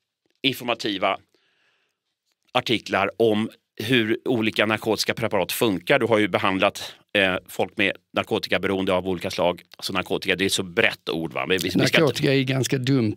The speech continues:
Speaker 2: ord
Speaker 1: Ja.
Speaker 2: egentligen, för att det är så mycket olika saker.
Speaker 1: Ja. Men jag ge-, jag ger bordet, jag ger golvet till dig nu, doktor Abel, för att jag vill att du berättar om den här, så att säga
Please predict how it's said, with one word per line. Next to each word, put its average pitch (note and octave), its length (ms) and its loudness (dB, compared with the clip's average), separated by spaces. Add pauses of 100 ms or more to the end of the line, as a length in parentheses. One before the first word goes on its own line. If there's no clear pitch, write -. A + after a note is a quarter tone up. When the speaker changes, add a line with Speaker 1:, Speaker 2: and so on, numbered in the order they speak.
Speaker 2:
ord B2+ 240 0
Speaker 1:
Ja. A2+ 100 4
Speaker 2:
egentligen, A#2+ 360 -2
för B2 160 -2
att A2+ 100 -6
det C3 100 -2
är A#2+ 80 0
så - 140 0
mycket A#2+ 300 0
olika A#2+ 360 -2
saker. G#2+ 320 -2
Speaker 1:
Ja. E2 140 -2 (300)
Men C#3+ 100 4
jag E3+ 140 8
ge-, F3 160 4
jag D#3+ 120 6
ger F3 160 6
bordet, C3+ 440 2
jag D#3 100 6
ger D#3 80 4
golvet C3+ 360 2
till C#3+ 120 0
dig D3+ 160 4
nu, B2+ 120 2
doktor G#2+ 280 0
Abel, G#2 120 2
för C#3 100 0
att A#2 60 -4
jag D3+ 100 4
vill D3+ 100 2
att D3 80 2
du C#3 80 0
berättar C#3+ 400 0
om C3+ 80 0
den B2+ 100 -2
här, A2 220 0 (720)
så - 120 -2
att A2 60 -2
säga A2 160 4